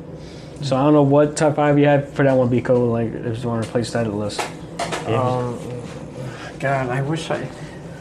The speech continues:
Speaker 2: um, no, I don't know. I don't really, <laughs> I don't really have a top five for anything. I just, uh, I wish I did, uh, only 'cause I lost my damn list. But,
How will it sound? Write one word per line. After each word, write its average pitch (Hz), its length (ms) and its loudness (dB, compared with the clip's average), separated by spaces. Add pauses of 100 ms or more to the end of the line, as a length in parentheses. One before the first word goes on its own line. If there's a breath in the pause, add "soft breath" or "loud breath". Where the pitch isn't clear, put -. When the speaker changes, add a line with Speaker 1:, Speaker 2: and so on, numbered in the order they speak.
(880 loud breath)
Speaker 2:
um, 143 440 4 (120)
no, 147 120 -2
I 160 120 4
don't 175 140 6
know. 175 120 6
I 135 100 6
don't 175 200 6
really, 151 120 4
<laughs> 139 180 -2
I 135 80 2 (360 loud breath)
don't 147 80 4
really 170 140 4
have 139 120 4
a 120 60 2
top 131 280 4
five 127 360 4
for 131 180 -2
anything. 120 520 0
I 113 80 4
just, 123 400 -2
uh, 117 460 6 (800 loud breath)
I 127 140 2
wish 131 280 2
I 135 100 4
did, 127 440 2 (300)
uh, 120 240 0 (120)
only 123 300 0
'cause 127 140 -2
I 120 60 4
lost 117 300 2
my 123 100 -2
damn 113 340 -2
list. 120 340 -4 (100)
But, 117 280 2